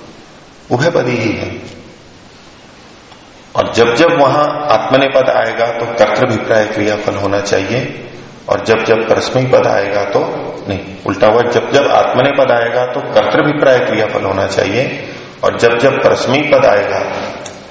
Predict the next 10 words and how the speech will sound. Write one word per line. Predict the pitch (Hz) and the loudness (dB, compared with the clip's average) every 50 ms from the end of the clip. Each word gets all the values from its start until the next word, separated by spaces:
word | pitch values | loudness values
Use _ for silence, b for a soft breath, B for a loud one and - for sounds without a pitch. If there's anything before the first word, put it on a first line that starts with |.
| - - - | -20 -10 -4
तो | - 110 | -4 -4
अकर्तृभिप्राय | - - - - - - - - 135 - - - - 107 110 104 - - 107 104 104 | -4 -4 -6 -2 0 0 4 4 2 2 2 -2 -2 -2 -4 -4 -2 0 0 0 0
क्रियाफल | 101 - 107 101 98 95 95 92 98 95 | 0 -4 -4 -4 -4 -4 -6 -6 -8 -8
होना | 92 90 92 90 | -8 -8 -8 -10
चाहिए, | 92 - - - - - - - - - - - - - - | -10 -10 -12 -12 -12 -14 -16 -18 -20 -20 -20 -20 -20 -14 -6
दूसरे | 107 120 117 - - 110 | -6 -4 -4 -4 -6 -6
के | 107 - 92 | -6 -6 -6
लिए | 92 92 95 | -8 -8 -8
होना | - - - - - | -10 -10 -12 -12 -14
चाहिए। | - - - - - | -14 -14 -16 -18 -20